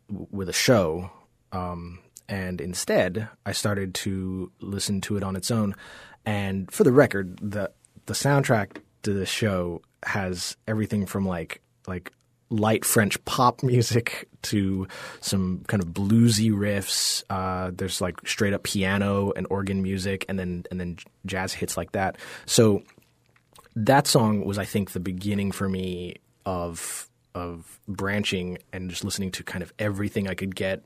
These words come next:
my hands on. Um, really becoming, like, just kind of having,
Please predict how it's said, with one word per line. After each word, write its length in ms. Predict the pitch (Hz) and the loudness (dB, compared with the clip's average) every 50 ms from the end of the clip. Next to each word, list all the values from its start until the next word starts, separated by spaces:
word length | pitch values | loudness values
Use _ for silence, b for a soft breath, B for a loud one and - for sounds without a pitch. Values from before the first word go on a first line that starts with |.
| _ _ - | _ _ -12
my 120 | 92 87 | -10 -10
hands 380 | 87 85 92 95 95 92 85 - | -8 -6 -6 -6 -4 -4 -6 -6
on. 440 | 87 87 87 87 85 87 87 87 - - - _ _ _ _ _ _ _ _ _ _ _ _ _ _ _ - - - - - - | -8 -8 -10 -12 -12 -12 -14 -14 -18 -20 -20 _ _ _ _ _ _ _ _ _ _ _ _ _ _ _ -20 -20 -20 -14 -8 -4
Um, 580 | 90 90 82 82 82 78 80 82 82 - 87 - _ _ _ _ _ _ - - - _ - _ - | -4 -2 -2 -4 -4 -6 -6 -8 -10 -12 -14 -18 _ _ _ _ _ _ -20 -20 -20 _ -20 _ -6
really 760 | 101 98 98 104 117 120 120 110 104 101 98 95 92 90 - _ _ - - | -4 -2 2 6 6 8 8 6 4 2 0 -2 -4 -6 -10 _ _ -10 -8
becoming, 580 | 98 98 98 - - 101 98 95 92 92 92 - | -6 -6 -4 -2 -2 0 0 0 0 -2 -4 -4
like, 300 | - 92 92 90 - - - | -4 -6 -6 -6 -8 -8 -6
just 140 | 107 98 - | -4 -2 0
kind 100 | 110 95 | 0 0
of 80 | 90 | 0
having, 280 | - 104 95 95 92 | 0 0 0 0 -2